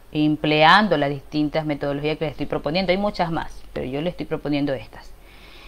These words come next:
Yo le aseguro que usted durante el año lo que va a estar haciendo es observando, evaluando, acompañando, ¿sí?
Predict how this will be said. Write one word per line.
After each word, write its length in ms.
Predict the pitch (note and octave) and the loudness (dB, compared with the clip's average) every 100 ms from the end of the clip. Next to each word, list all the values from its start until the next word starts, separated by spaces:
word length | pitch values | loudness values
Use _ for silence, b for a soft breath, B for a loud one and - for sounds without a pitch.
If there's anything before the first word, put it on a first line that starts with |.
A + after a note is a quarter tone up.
| B B B - - | B B B -18 -10
Yo 240 | D#3 F3+ G#3+ | 0 4 4
le 80 | |
aseguro 500 | A3+ G3+ E3 E3+ E3+ | 4 2 2 4 4
que 60 | E3 | 2
usted 260 | - D#3 D3 | -2 -2 0
durante 460 | D3+ D3 D3 D3+ | 2 4 2 0
el 120 | D3 | 4
año 480 | E3+ G#3 B3+ D4 D4 - | 8 8 8 4 2 -2
lo 220 | E3+ E3 D#3 | 0 2 2
que 100 | D#3 | 2
va 100 | D#3 | 2
a 40 | |
estar 160 | F3+ E3 | 2 0
haciendo 480 | D#3+ E3 C3+ C#3+ - | 0 -4 -6 -6 -10
es 160 | E3+ D3+ | -6 -2
observando, 840 | E3+ - D3 D3 F3+ B3+ B3+ B3+ - - | -4 0 2 6 8 6 4 0 -8 -6
evaluando, 1000 | D#3 D3 C#3 C#3+ D#3+ G3 A3+ A3+ A#3 A#3+ - - | -2 2 2 4 6 6 4 2 -2 -6 -10 -4
acompañando, 1200 | D#3 D3+ C3 B2+ C3 C3 D3+ F3+ G3 G#3 G#3+ A3 - - - | -2 -2 -4 -6 -6 -2 0 0 0 -2 -4 -6 -12 -20 -12
¿sí? 260 | - G3 | -6 -6